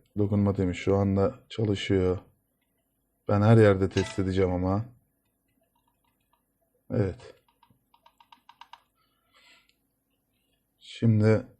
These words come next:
bir tane logo alıp deneyeceğim. Evet.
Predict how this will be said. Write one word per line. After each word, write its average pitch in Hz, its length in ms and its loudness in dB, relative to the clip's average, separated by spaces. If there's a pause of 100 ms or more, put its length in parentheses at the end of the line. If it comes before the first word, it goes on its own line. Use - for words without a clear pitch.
(600)
bir 123 100 -2
tane 107 320 2
logo 107 280 6
alıp 98 260 0
deneyeceğim. 95 520 -2 (4000)
Evet. 98 420 -4